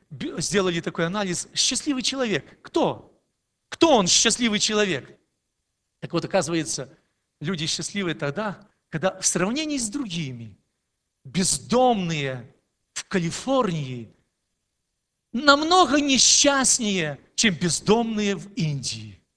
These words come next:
Спрашивали, беседовали, говорили:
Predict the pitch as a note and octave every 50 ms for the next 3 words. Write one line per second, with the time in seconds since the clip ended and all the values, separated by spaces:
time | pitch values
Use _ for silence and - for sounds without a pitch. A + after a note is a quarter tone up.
0 | _ _ _ _ _ _ _ _ _ _ _ _ _ _ _ _ _ _ - -
1 | - D4+ D4 C#4 C4 - - A3+ B3 A3 G#3+ F3 C4 - - C4+ C#4 D4 C#4+ G#3
2 | A3+ B3 A#3+ B3 F#3 A3 B3 A#3+ B3+ B3+ B3 B3 A3+ A#3 A3+